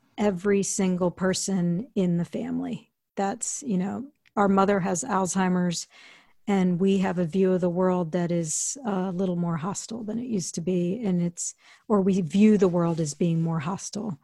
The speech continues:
than, um, we used to. We see that not all people have, um, have intentions that are, are helpful to our mother. But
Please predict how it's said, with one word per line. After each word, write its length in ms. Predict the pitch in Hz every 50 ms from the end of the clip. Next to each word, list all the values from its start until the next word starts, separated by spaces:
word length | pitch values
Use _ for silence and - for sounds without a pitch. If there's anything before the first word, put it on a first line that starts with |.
| _ _ _ _ _ _
than, 360 | - 202 202 202 190 185 185 196 247 226
um, 300 | 208 202 190 185 196 214
we 80 | 196 180
used 400 | 170 160 160 170 165 - - -
to. 240 | - 208 220 214 208 - _ - - - - - - _ _ -
We 160 | 190 196 175
see 320 | - - - 220 208 202
that 320 | 185 196 190 185 190 240 269 - _ _ _ _ -
not 240 | 180 180 180 180 175
all 160 | 175 175 175
people 560 | - - 185 190 - - 190 180 170 170 170
have, 520 | 156 135 170 180 180 170 175 175 156 - -
um, 540 | 262 214 175 170 170 160 156 160 160 143 - _ _ _ _ _ _ _ _ _ _ - - _ _ _ - - _ _ _
have 220 | - 202 196 165
intentions 840 | 185 180 175 - - 185 202 190 - - - 190 180 170 170 160 - -
that 180 | 185 170 170
are, 280 | 170 170 170 170 170 233 277 - _ _ _ _ _ -
are 140 | 190 185
helpful 560 | 165 170 185 175 - - - 185 196 214 202 185
to 420 | - - - 190 185 180 180 202
our 140 | 240 208 185
mother. 460 | 190 185 202 202 185 214 208 202 - - _ _ -
But 300 | 226 202 220 - -